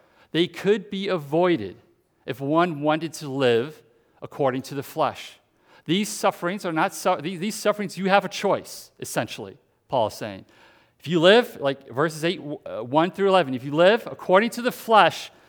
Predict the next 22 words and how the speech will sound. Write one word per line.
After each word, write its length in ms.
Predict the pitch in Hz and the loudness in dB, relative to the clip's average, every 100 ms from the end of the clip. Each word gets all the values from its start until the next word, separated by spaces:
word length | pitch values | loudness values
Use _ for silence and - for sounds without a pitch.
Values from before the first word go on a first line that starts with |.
| _ _ _ _ _ _ - | _ _ _ _ _ _ -6
these 240 | 160 208 | -4 2
aren't 160 | 214 220 | 2 2
the 80 | |
sufferings 480 | 208 - 196 185 165 | 0 2 2 2 -4
you're 80 | 170 | -4
gonna 140 | 156 | -4
be 100 | 147 | -2
experienced. 640 | 143 - 165 143 107 - - | -4 -4 -4 -4 -6 -10 -6
But 80 | |
if 80 | 131 | -4
you 100 | 160 | 4
live 140 | 196 220 | 4 4
according 460 | 214 196 214 226 | 2 2 4 2
to 120 | - | -4
the 80 | 214 | -6
Spirit, 720 | - - 254 233 143 269 - - _ _ _ - | -6 -6 -2 0 0 -2 -12 -20 _ _ _ 2
as 200 | 165 160 | 2 2
an 80 | |
heir, 440 | 175 196 214 220 - - _ _ _ _ _ _ | 0 2 2 2 -4 -14 _ _ _ _ _ _
co-heir 360 | - 190 214 220 | -2 2 4 2
of 140 | 208 | 0
God, 400 | 208 190 165 170 | 2 4 2 0